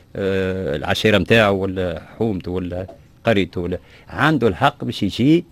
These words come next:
يتظلم لل-، في عوض يمشي لل-، لل-،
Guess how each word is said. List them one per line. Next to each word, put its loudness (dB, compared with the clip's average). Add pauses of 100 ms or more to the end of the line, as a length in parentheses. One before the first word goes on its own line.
(140)
يتظلم 2
لل-، -2
في -6
عوض 4
يمشي 4
لل-، -2 (360)
لل-، 0